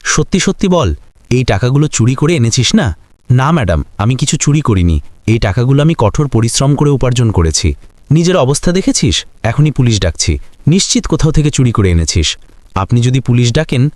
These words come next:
তবে একদিন আপনার চাকরি চলে যাবে। তোর মতো কতজন এখানে আসে, বুঝেছিস?" সে মহিলা কর্মী কি জানতো যে আজ যে বাচ্চাটিকে সে তাড়িয়ে দিচ্ছে, সেই বাচ্চাই একদিন ওই ব্যাংকের ভাগ্য বদলে দেবে? সেই সন্ধ্যায় দাদিমার চোখ অনবরত ভিজে যাচ্ছিল।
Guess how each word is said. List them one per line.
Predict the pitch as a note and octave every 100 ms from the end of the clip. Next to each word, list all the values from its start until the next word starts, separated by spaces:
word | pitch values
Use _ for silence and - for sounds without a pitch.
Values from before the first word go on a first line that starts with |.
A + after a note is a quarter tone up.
| -
তবে | A#2+ B2
একদিন | A#2 A#2+ B2+
আপনার | C3 - C#3
চাকরি | - F#2+ B2+
চলে | A#2 F#2+
যাবে। | E2 D#2 C#2+ - - - -
তোর | F2+ F2+
মতো | G2+ A#2+ D#3+
কতজন | G#2+ B2 B2+ C#3
এখানে | - B2
আসে, | G#2 F2 F#2+
বুঝেছিস?" | D#2 E2 G#2+ G#3+ C#3 - - - - -
সে | -
মহিলা | D3+ B2+ D#3+ F3
কর্মী | F#3 F3
কি | E3+ D#3
জানতো | C3 C#3 A2 D#2 - - G#2
যে | A#2 -
আজ | A2+ C#3
যে | C#3
বাচ্চাটিকে | B2+ A2+ - C3 C3+ C#3
সে | C#3
তাড়িয়ে | A2 A2 B2
দিচ্ছে, | A2+ - - F2 - - -
সেই | - C3
বাচ্চাই | A2+ A2 - E3
একদিন | D3 C3 C3+
ওই | C3+
ব্যাংকের | A2+ G2+ G#2 B2
ভাগ্য | F2+ G#2 A2+
বদলে | B2 G2+ F2 E2
দেবে? | D#2 D2+ - - - - -
সেই | - B2+
সন্ধ্যায় | - A#2 A2+ A#2+ A#2+ - - -
দাদিমার | A2 A#2 C3 B2+
চোখ | - C#3 C#3 -
অনবরত | B2 C3+ C3+ C#3 C3+
ভিজে | G2+ G2+ F#2
যাচ্ছিল। | E2 - - D2+